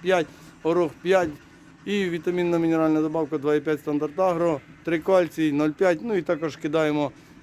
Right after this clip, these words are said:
сюди сто п'ятдесят грам підкислювача. Підкислювач отакий,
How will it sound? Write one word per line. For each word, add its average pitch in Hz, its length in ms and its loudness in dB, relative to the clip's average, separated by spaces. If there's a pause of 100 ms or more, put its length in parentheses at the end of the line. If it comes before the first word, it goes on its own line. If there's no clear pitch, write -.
(120)
сюди 156 240 0
сто 156 220 -4
п'ятдесят 151 380 0
грам 147 220 2
підкислювача. 143 800 -4
Підкислювач 147 540 -4
отакий, 170 520 -2